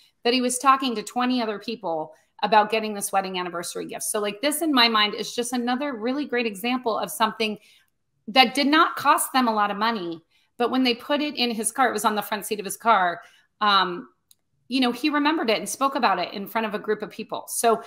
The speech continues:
as we're thinking through, how can we really elevate the customer experience and show them that they're important to us? What are some small ways, like the ones I've just gone through, that you can make them feel special, and it does not have to be big?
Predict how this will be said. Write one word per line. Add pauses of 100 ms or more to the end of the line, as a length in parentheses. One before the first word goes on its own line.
(460)
as
we're
thinking
through,
how
can
we
really
elevate
the
customer
experience
and
show
them
that
they're
important
to
us? (340)
What
are
some
small
ways,
like
the
ones
I've
just
gone
through, (380)
that (120)
you
can
make
them
feel
special,
and
it
does
not
have
to
be
big?